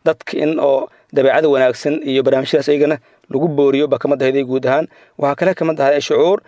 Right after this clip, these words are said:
bil mas'uuliyad, dadkan in ay dareemaan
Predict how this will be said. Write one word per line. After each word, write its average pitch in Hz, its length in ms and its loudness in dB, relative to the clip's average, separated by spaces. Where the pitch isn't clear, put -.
bil 156 140 0
mas'uuliyad, 143 400 0
dadkan 151 440 0
in 180 120 0
ay 147 140 2
dareemaan 135 580 2